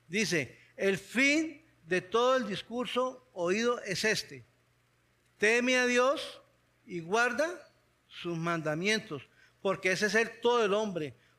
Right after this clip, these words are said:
porque Dios traerá toda obra a juicio juntamente con toda cosa encubierta, sea buena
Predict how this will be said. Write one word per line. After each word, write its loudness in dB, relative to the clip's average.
porque 0
Dios 2
traerá 2
toda 2
obra 2
a -2
juicio -2
juntamente -2
con -6
toda 0
cosa 0
encubierta, -4
sea -2
buena -2